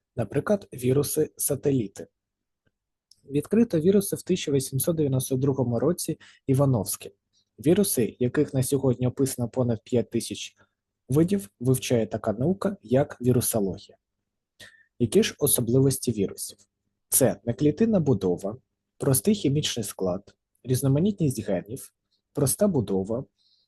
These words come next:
відсутність синтезу білків, відносна специфічність,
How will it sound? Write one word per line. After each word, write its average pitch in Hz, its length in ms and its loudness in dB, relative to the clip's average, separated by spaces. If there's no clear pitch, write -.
відсутність 139 540 0
синтезу 139 380 -2
білків, 110 640 -2
відносна 147 520 0
специфічність, - 920 -4